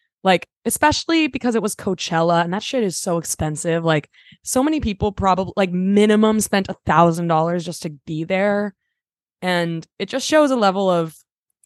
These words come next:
detachment from that,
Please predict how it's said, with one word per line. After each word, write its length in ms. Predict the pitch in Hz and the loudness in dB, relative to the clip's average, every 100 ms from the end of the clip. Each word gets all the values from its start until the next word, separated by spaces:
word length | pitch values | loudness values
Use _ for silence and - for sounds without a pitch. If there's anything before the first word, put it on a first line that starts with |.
| 175 | -8
detachment 760 | 196 - 160 147 - 165 170 | -8 -4 -2 -2 -2 -2 -4
from 580 | - 170 160 160 151 156 _ _ _ _ _ _ _ 170 | -4 -2 -2 -4 -8 -10 _ _ _ _ _ _ _ -8
that, 440 | 156 160 156 151 | 0 2 4 0